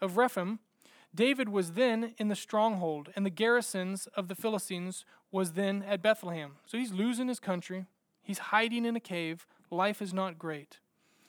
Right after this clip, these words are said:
And David said longingly, ooh, this is great, "Oh, that someone would give me water to drink from the well of Bethlehem that is by the gate." So he looks down at his city that he doesn't have control of anymore and says,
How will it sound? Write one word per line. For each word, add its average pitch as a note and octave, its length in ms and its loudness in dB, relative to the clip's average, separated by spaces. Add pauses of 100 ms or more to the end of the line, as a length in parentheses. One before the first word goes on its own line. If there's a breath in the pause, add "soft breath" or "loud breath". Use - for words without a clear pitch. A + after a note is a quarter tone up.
And F3+ 100 -2
David B3+ 340 2
said A3 320 2
longingly, G#3 800 4
ooh, F#3 180 0
this D3+ 200 -8
is D#3 60 -12
great, D3+ 200 -10 (540 loud breath)
"Oh, C#4 380 12
that B3 180 4
someone D#4 600 6
would C#4 160 2
give A3+ 220 0
me B3+ 140 2
water A#3+ 500 6
to C4+ 140 -6
drink A3 480 -2
from G#3 240 -4
the F#3+ 60 2
well A3 460 4 (180 loud breath)
of F3 220 0
Bethlehem F#3 720 2
that F3+ 120 -2
is E3+ 100 -2
by F#3+ 300 6
the F#3+ 80 0
gate." D#3+ 460 -4 (500)
So - 100 -4
he A#3 80 6
looks D#4 160 8
down D4 220 12
at C#4 80 10
his B3+ 120 6
city B3+ 460 4
that A#3 100 -2
he D4+ 60 8
doesn't D#4 140 8
have C4 140 10
control B3 300 8
of A3+ 80 8
anymore G#3+ 260 4
and G#3 100 0
says, G#3 160 0